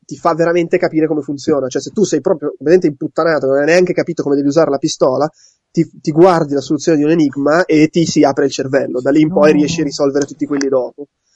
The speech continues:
Speaker 1: Quindi è, è, è, è fatto in maniera molto intelligente, mi ci sto divertendo un sacco e, e lo consiglio anche perché, insomma, quattro euro secondo me se li merita tutti.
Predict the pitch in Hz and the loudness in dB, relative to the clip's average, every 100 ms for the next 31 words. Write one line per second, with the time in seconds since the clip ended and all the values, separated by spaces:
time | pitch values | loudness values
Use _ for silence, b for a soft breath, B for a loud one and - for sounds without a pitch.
0 | _ _ _ _ 226 202 190 185 175 170 | _ _ _ _ -2 2 2 2 0 0
1 | 180 165 202 240 233 - 233 220 226 240 | -2 -4 -6 -4 -4 -2 0 0 -4 -4
2 | 277 294 294 254 240 175 139 156 165 185 | -4 -4 -6 -6 -4 -4 -4 -6 -6 -6
3 | 220 220 220 208 220 220 214 - 220 220 | -6 -2 -4 -4 -4 -4 -4 -2 0 -2
4 | - 233 240 170 147 147 170 208 196 - | 0 2 4 4 4 4 4 4 2 2
5 | 175 170 180 131 139 143 131 143 135 143 | 0 4 4 2 -4 -10 -6 -2 2 0
6 | - 135 127 - _ _ _ _ - 143 | -2 -6 -6 -10 _ _ _ _ 0 0
7 | - 139 127 131 127 127 131 127 127 127 | 0 -2 0 -2 -4 -6 -8 -6 -6 -4
8 | 127 - 135 123 127 127 127 120 107 - | -6 -6 -6 -4 -4 -2 -4 -6 -12 -18
9 | - 131 | -12 -12